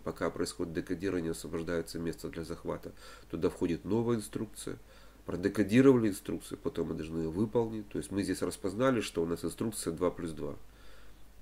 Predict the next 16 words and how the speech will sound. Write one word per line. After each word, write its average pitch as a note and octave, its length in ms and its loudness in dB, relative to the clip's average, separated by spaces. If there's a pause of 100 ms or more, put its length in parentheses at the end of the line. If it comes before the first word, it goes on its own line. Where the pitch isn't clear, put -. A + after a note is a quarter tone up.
Поняли. D#2+ 380 0 (440)
Следующее. F2 500 0
Выполнить. G2 560 4
Надо E2+ 240 2
сложить G#2 480 6
два D#2+ 180 0
числа, - 480 -8
понимаете? G2 580 -4
Пока G2 380 0 (320)
мы E2+ 80 -2
переходим F#2 720 2
от F#2 220 0
распознавания E2+ 800 0
в D#2 100 -10
д-, E2+ 140 2
в E2 560 0